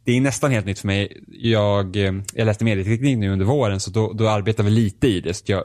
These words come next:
jag är väldigt ny på det, men jag tycker ändå att jag lyckades relativt bra med tanke på att det är typ första gången jag har gjort något så här stort projekt. Så att, eh, så jag är väldigt nöjd med över vad vi åstadkommit, så jag hoppas att folk läser det. Och så hoppas jag att vi ska kunna göra fler såna här temahäften med liksom, eh,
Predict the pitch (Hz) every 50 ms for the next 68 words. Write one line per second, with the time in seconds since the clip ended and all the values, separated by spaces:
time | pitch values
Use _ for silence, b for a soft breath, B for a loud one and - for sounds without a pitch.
0 | - - 104 104 101 104 101 110 101 101 113 113 110 113 147 156 123 - - 95
1 | 73 67 78 92 104 101 101 - 110 - 113 101 95 98 104 110 110 107 101 -
2 | - 85 92 101 95 92 92 92 - - - 143 127 110 98 95 98 87 85 101
3 | 90 98 92 - 98 - - - - - - 90 90 82 78 82 - B B B
4 | B B B B B B B 87 92 90 92 - 98 - - 80 73 - - 87
5 | - - 95 - 76 76 - - - 95 98 - - - 95 87 85 85 85 85
6 | 82 82 80 80 - _ _ - - 139 170 208 202 180 139 113 - 104 95 90
7 | 87 82 85 85 - 98 95 85 87 90 87 92 87 85 - 92 90 - - 92
8 | 95 95 - - 90 92 - - 95 90 85 - - - 90 80 - - 107 123
9 | 110 101 95 - - 58 50 - - - _ - _ _ _ _ - 107 - 104
10 | 95 98 95 - 98 90 - 95 87 - - 87 - 95 - - 92 90 87 90
11 | 87 85 - 151 147 123 110 - 98 87 - - 85 80 82 85 78 - - -
12 | 87 87 85 82 90 90 92 92 - 90 85 82 80 73 71 -